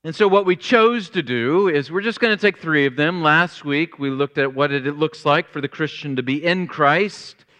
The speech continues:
What I wanna look at this week is what it looks like for the Christian to be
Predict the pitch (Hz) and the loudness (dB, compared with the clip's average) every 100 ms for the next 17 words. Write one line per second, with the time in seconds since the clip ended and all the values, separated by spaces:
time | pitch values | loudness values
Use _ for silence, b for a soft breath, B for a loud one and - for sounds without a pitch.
0 | b b b b _ 120 117 120 131 131 | b b b b _ -8 -4 -2 0 0
1 | 131 139 127 120 123 160 170 - 120 117 | 0 2 0 0 -2 -2 -2 -6 -2 0
2 | 175 - 120 101 - 110 113 110 117 - | -2 -4 -8 -8 -8 -6 -6 -6 -10 -6
3 | 117 113 _ 120 107 - 113 - - 107 | -4 -4 _ -12 -12 -10 -10 -10 -14 -12
4 | 104 98 101 101 92 | -10 -8 -6 -6 -8